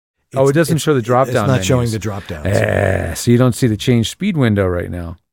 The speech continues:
Speaker 1: that's floating in front, do
Speaker 2: Yeah.
Speaker 1: you?
Speaker 2: For those listening to the podcast, yeah, it's there.
Speaker 1: <laughs> Exactly.
Speaker 2: <laughs>
Speaker 1: So I have a change speed window available, and that has the speed multiplier and the percent change.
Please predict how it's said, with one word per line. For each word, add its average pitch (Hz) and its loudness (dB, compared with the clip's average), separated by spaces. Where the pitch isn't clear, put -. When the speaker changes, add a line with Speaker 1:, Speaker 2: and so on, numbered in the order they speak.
Speaker 1:
that's 104 -12
floating 107 -2
in 98 -4
front, 113 -8
do 120 -8
Speaker 2:
Yeah. 113 -6
Speaker 1:
you? 82 -16
Speaker 2:
For 139 -2
those 156 2
listening 135 -2
to 123 0
the 113 -4
podcast, 117 -4
yeah, 170 0
it's 123 -8
there. 76 -18
Speaker 1:
<laughs> - -4
Exactly. 120 -2
Speaker 2:
<laughs> - -20
Speaker 1:
So 151 2
I 156 6
have 170 4
a 135 2
change 151 0
speed 139 0
window 104 2
available, 92 0
and 101 -2
that 117 0
has 104 0
the 101 -4
speed 135 -2
multiplier 104 -2
and 107 0
the 101 0
percent 110 -4
change. 104 -6